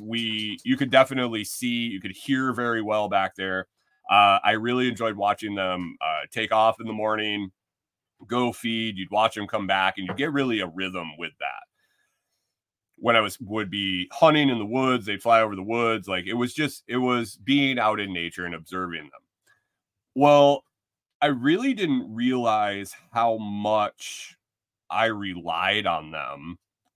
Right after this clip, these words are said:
um, beyond the recreation, beyond the extra meat in the freezer. I really relied on them for a couple things. One was, um, in the fall,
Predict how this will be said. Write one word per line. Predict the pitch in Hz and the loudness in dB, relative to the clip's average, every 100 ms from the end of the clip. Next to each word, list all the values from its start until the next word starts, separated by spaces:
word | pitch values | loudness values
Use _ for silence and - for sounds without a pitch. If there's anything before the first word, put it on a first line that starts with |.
| - | -6
um, | 95 92 87 80 78 71 - _ 101 | 0 0 0 -2 -6 -14 -20 _ -4
beyond | 123 120 107 107 110 110 104 - 160 _ _ _ _ _ _ | 0 4 4 4 4 2 -4 -12 -20 _ _ _ _ _ _
the | 117 | -4
recreation, | 110 117 113 104 95 98 - 101 95 | 4 4 4 -2 0 -2 -4 -6 -6
beyond | 90 90 87 95 98 98 98 | -6 -2 2 2 0 -2 -8
the | 92 | -4
extra | 95 101 - 98 | -2 -2 -4 -8
meat | 92 98 - | -6 -6 -6
in | 95 | -8
the | |
freezer. | 92 95 98 95 90 90 - _ _ _ _ _ - | -8 -6 -6 -6 -6 -6 -8 _ _ _ _ _ 2
I | |
really | 135 214 330 | 4 6 4
relied | 302 147 123 123 165 | 4 6 6 6 6
on | 123 113 | 4 4
them | 110 104 104 | 2 -2 -4
for | - 113 113 107 107 | -8 -4 -2 0 -2
a | 101 | 0
couple | 123 151 147 | 0 0 -2
things. | 104 104 104 | -4 -4 -6
One | 87 110 127 139 156 131 | -8 2 4 4 2 0
was, | 110 110 104 104 101 95 - - | 2 2 0 -2 -4 -8 -6 2
um, | 90 85 80 78 78 - _ _ _ _ _ | 4 4 0 -6 -12 -18 _ _ _ _ _
in | 123 127 | 2 2
the | 110 | 2
fall, | - - 117 120 107 95 120 | -4 -4 2 4 4 2 -2